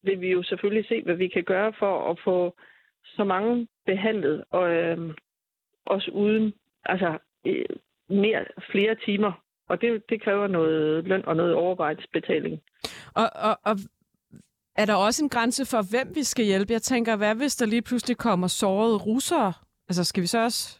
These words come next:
Speaker 2: hjælpe dem, for eksempel?
Speaker 1: Det er i hvert fald ikke noget, regionerne, øh, skal gå,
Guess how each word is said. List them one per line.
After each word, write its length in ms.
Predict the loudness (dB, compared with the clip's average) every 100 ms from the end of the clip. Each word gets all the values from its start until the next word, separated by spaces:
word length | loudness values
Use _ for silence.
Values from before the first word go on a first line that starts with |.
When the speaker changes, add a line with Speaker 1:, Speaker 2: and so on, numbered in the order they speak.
| _
Speaker 2:
hjælpe 180 | -2 0
dem, 160 | 0 0
for 80 | -2
eksempel? 360 | -4 -4 -6 -10 _ _ _ _ _ _ _ _ _ _ _ _ _ _ _ _ _ _ _ _ _ _ _ _ _
Speaker 1:
Det 100 | 0 2
er 80 | 2
i 40 |
hvert 200 | 0 -2 -2
fald 120 | -2
ikke 200 | 0 0
noget, 320 | 0 0 -2
regionerne, 540 | -4 -2 0 0 2
øh, 680 | 2 2 0 0 -2 -4 -4 -6 -4
skal 200 | -2 0
gå, 260 | 0 0